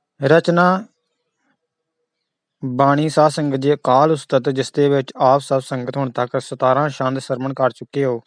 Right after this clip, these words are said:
ਆਓ ਅੱਗੇ ਦੇਖਦੇ ਹਾਂ ਸਾਹਿਬ ਸ੍ਰੀ ਗੁਰੂ ਗੋਬਿੰਦ ਸਿੰਘ ਮਹਾਰਾਜ ਜੀ ਕੀ ਫਰਮਾਨ ਕਰਦੇ ਹਨ ਕਿ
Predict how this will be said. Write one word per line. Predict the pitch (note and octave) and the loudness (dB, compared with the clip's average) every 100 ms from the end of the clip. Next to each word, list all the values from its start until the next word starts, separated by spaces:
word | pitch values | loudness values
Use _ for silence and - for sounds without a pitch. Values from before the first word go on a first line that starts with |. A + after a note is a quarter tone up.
| _ _ _ - - - _ _ D#3 | _ _ _ -20 -20 -20 _ _ 4
ਆਓ | D#3 F#3+ | 6 6
ਅੱਗੇ | F3 F3+ | 2 0
ਦੇਖਦੇ | D#3 D3 C#3+ D#3 | 0 0 0 -2
ਹਾਂ | D#3 | -2
ਸਾਹਿਬ | C#3+ C#3 D#3 | 0 2 0
ਸ੍ਰੀ | - C#3 | -4 -8
ਗੁਰੂ | D3 | -6
ਗੋਬਿੰਦ | C3+ C#3 C3 C3 | -4 -4 -4 -6
ਸਿੰਘ | D3+ D3 | -6 -2
ਮਹਾਰਾਜ | C3 C3+ C3+ | 0 2 0
ਜੀ | C3 C3+ | -2 -8
ਕੀ | C#3+ D3+ | -6 -6
ਫਰਮਾਨ | C#3+ C3 B2+ B2+ | -4 -4 -4 -4
ਕਰਦੇ | B2+ A#2+ A#2+ C3+ | -4 -4 -2 -4
ਹਨ | B2 | -4
ਕਿ | A2 A#2 A#2 B2 | -8 -8 -8 -10